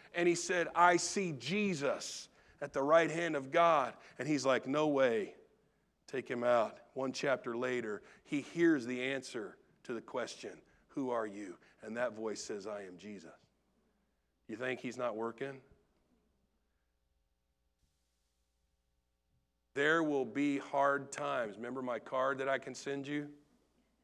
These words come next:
We can all have those, and we all do. The thing that changes everything? Perspective. Perspective.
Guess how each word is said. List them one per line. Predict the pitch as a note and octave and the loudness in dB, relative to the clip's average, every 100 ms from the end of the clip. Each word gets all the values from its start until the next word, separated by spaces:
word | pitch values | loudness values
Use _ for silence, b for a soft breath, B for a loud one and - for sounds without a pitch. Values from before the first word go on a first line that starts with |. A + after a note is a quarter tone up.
| _ _ _ _ _ _ _ _ _ - | _ _ _ _ _ _ _ _ _ -8
We | C#3+ | -6
can | D3 C#3+ | 0 4
all | D3+ D3+ | 6 6
have | D3 B2+ | 2 2
those, | B2 A#2+ A#2+ | 0 -2 -2
and | C3 | -4
we | C#3 | -2
all | C#3+ C3+ | 0 0
do. | B2 D#3 D3 G#2 - - - _ _ _ _ _ _ - | -2 -2 -2 -6 -12 -20 -20 _ _ _ _ _ _ -14
The | A#2 | -10
thing | - D3 D3 | -4 -2 0
that | C#3 | -2
changes | - D3+ D3+ C3+ A#2 | -4 -6 -4 -6 -6
everything? | C3 C#3+ D3+ G3+ G#3+ G#3 - _ _ _ _ _ _ _ | -4 -4 -6 -6 -8 -8 -16 _ _ _ _ _ _ _
Perspective. | G2+ - C#3+ - - - _ _ _ _ _ _ _ _ _ _ _ _ _ _ _ | -18 -14 -16 -16 -20 -20 _ _ _ _ _ _ _ _ _ _ _ _ _ _ _
Perspective. | B2 - E3 - - | -12 -8 -8 -8 -14